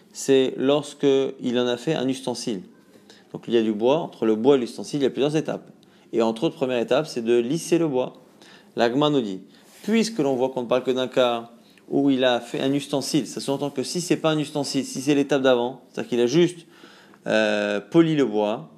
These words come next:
shifan lo, tsemevas an gadim, in nivnan lo, pareil pour la laine, c'est parce qu'il en a fait des habits. Mais si il a juste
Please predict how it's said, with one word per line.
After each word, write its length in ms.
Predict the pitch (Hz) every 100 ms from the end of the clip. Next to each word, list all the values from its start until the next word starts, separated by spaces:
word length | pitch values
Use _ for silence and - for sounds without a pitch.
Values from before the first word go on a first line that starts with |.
| _ _ -
shifan 440 | - 156 143 123
lo, 260 | 165 196 196 - - - - - -
tsemevas 480 | - 160 147 143 135
an 180 | 147
gadim, 460 | 131 139 135 139 139 135 - _ _ 180
in 140 | 185
nivnan 360 | 165 139 123 123
lo, 180 | 165 170
pareil 300 | 147 156 156
pour 460 | - 147 147 135
la 140 | 123 143
laine, 300 | 196 190 117 - - - - -
c'est 140 | -
parce 160 | 123 127
qu'il 120 | 139
en 60 | 131
a 60 |
fait 120 | 127 131
des 140 | 123
habits. 280 | 147 196 143 - - - -
Mais 140 | 127 123
si 560 | 123 202 190 156 107 - - -
il 100 | 131
a 100 | 123
juste 480 | 127 170 175 - -